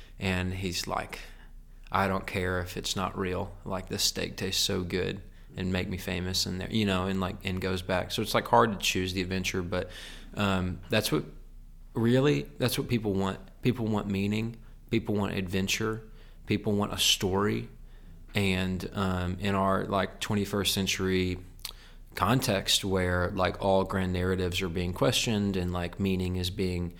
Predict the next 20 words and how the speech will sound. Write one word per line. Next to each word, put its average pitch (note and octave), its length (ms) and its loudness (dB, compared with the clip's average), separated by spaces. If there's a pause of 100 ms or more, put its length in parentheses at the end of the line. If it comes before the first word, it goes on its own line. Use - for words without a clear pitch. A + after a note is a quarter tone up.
(320)
deconstructed, G2+ 880 4 (260)
to A2+ 100 0
be A#2 140 6
able B2+ 180 4
to B2 140 -2
be A2 160 2
like, G2 200 2
"Hey, C3 120 0
man, A2 380 0
like, F2+ 320 2 (760)
this C#3+ 520 6 (400)
is G2 560 2 (120)
the G#2 640 4
story. F2+ 600 2 (240)
I A#2 60 2
mean, A2 180 6
this D#3 240 6
is A#2 240 -2
the A#2 340 2
adventure." A#2+ 560 0